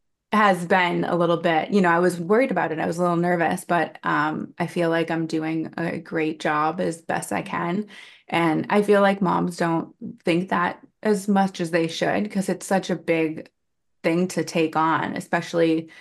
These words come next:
you know, if you're breastfeeding or even if you're not, you're, like, up every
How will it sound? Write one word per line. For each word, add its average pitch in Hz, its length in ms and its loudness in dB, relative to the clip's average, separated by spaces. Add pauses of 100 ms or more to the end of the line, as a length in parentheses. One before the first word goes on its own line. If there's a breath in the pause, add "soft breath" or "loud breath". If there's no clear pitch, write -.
(280 loud breath)
you 196 120 2
know, 160 320 2
if 175 160 -2
you're 175 120 2
breastfeeding 175 460 0
or 170 60 4
even 202 260 4
if 202 120 -2
you're 180 100 0
not, 185 320 0
you're, 170 140 0
like, 170 280 0
up 180 300 0
every 165 560 0